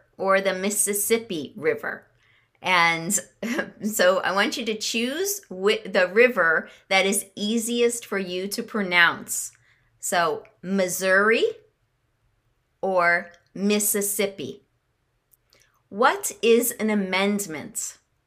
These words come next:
What is an amendment? It's a change. A change.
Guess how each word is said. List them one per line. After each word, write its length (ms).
What 360
is 240
an 140
amendment? 1080
It's 380
a 80
change. 1040
A 100
change. 1000